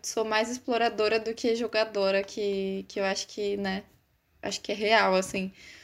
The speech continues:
Mas aí tem uma frasezinha do Bob Dylan no começo:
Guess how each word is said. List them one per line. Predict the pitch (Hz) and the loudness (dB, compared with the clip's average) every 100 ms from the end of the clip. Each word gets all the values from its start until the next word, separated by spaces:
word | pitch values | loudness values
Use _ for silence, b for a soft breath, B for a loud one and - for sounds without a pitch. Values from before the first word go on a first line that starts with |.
| B B B B B - | B B B B B -2
Mas | 208 220 226 226 | 8 8 10 8
aí | 226 | 6
tem | 285 | 6
uma | 247 254 | 6 4
frasezinha | 277 247 247 262 233 226 | 4 2 2 0 0 -2
do | 233 | -2
Bob | 226 220 220 | 4 4 4
Dylan | 233 220 202 202 - b b b - | 0 2 4 2 -4 b b b -8
no | 220 | -6
começo: | 220 277 233 214 214 - 196 | 2 2 4 2 2 -2 -6